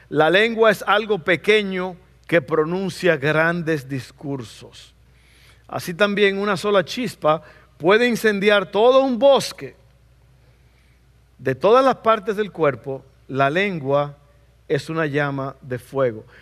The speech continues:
Recuerden que estuvimos hablando de que Santiago es el libro más práctico que hay en la Biblia, porque el Santiago nos habla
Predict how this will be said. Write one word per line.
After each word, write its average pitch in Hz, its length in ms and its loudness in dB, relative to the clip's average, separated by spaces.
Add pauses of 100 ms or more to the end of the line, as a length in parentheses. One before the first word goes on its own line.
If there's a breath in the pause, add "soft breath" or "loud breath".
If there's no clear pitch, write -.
(140)
Recuerden 202 420 0
que 214 100 2
estuvimos 202 500 -4
hablando 196 320 0
de 165 100 -4
que 143 280 -4 (220 soft breath)
Santiago 170 720 -2
es 165 120 -8
el 170 120 -4
libro 170 240 -2
más 156 200 -2
práctico 143 540 -2
que 120 100 -8
hay 135 60 -2
en 139 80 -6
la 147 80 0
Biblia, 127 460 -8 (300 soft breath)
porque 135 260 -4
el 131 140 -6
Santiago 165 640 -2 (420 soft breath)
nos 139 340 -8
habla 135 600 0